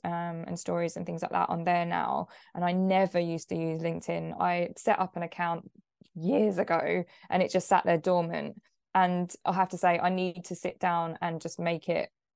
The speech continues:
more streamlined. And I need to go through that. You know, you've got your timeline of your career.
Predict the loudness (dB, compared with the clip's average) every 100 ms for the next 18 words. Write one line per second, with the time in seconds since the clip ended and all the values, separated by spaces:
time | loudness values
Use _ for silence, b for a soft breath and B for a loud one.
0 | -10 -6 -4 -4 -2 0 0 -2 -2 -2
1 | -4 -2 0 0 -2 -4 -4 -2 -2 -2
2 | -2 -2 -2 0 0 -2 2 2 4 0
3 | -2 -6 -6 -2 2 6 6 4